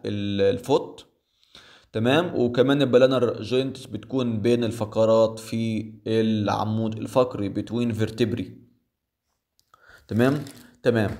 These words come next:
فبعد كده هنروحوا لل-، المفصل الزلالي اللي من النوع ده اللي هو البيفوت joint. البيفوت joint ده مفصل زلالي بتكون في عظمة نهايتها مدورة أو مكورة،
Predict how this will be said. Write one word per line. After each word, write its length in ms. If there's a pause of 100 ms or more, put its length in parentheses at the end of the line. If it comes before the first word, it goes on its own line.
(280)
فبعد 320
كده 360 (160)
هنروحوا 540
لل-، 1400 (320)
المفصل 960
الزلالي 480
اللي 380
من 120
النوع 400
ده 300
اللي 140
هو 140
البيفوت 540 (160)
joint. 500 (960)
البيفوت 600 (140)
joint 480 (200)
ده 400
مفصل 400
زلالي 440
بتكون 520
في 140
عظمة 380
نهايتها 480
مدورة 480
أو 240
مكورة، 720